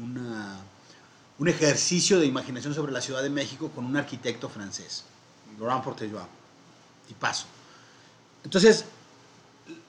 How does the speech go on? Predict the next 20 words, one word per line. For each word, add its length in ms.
parte 240
de 100
la 100
idea, 540
para 140
no 80
hacerlo 220
muy 100
largo, 220
era 200
recorrer 440
la 80
ciudad, 420
caminar 320
la 80
ciudad, 380
ver 120
ciertas 340
cosas 400
y 40